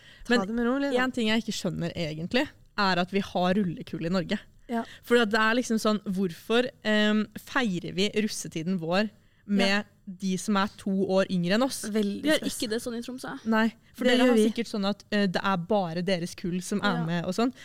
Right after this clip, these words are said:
Speaker 2: Nei, nei, for vi har jo liksom sånn, ok, jeg gikk i første klasse på videregående, da skulle jeg liksom bli med og rulle med de som var tredjeklassinger.
Speaker 1: Ja, ja.
Speaker 2: Og det var jo kjempestas for meg, men de synes jo sikkert det var bare skikkelig
Speaker 1: Men gutter
Speaker 2: dust.
Speaker 1: liker jo, altså for jenter føler jeg ikke det er en så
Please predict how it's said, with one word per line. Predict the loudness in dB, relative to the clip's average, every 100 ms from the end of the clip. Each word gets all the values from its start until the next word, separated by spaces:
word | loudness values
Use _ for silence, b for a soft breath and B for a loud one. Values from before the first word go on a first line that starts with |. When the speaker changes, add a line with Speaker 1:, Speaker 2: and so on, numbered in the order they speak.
| B
Speaker 2:
Nei, | 2 2
nei, | 2
for | 0
vi | 0 2
har | 2
jo | 2 2
liksom | 0 -2
sånn, | -2
ok, | 2 2
jeg | 2 0
gikk |
i | -2 -4
første | -6
klasse | -10 -6
på | -4
videregående, | -2 -2 0 0 B B -2
da | -2
skulle | 0 2 2
jeg | 0
liksom | 0 0
bli | 0 0
med | 0
og | 0
rulle | -2
med | -2 -2
de |
som | -4 -4
var | -2
tredjeklassinger. | -2 -4 -10 -10 -4 -4 0
Speaker 1:
Ja, | 0 0
ja. | -2 -6 b
Speaker 2:
Og | 2
det | 4
var | 4 4
jo | 2
kjempestas | 0 -4 -6 0
for |
meg, | 2 4 4
men | 4
de | 2
synes | 0 -2 -2
jo | -4
sikkert | -4 -6 -6
det | -2 -2
var | -2
bare | -4 -4 -4
skikkelig | -4 0
Speaker 1:
Men | 2 4
gutter | 4 4 4
Speaker 2:
dust. | 4 4
Speaker 1:
liker | 2 0 -2 -2
jo, |
altså | 0 0
for | 2 2
jenter | 2 0 -2 0
føler | 2 2
jeg | 2
ikke | 2
det |
er | 2
en | 0
så | -4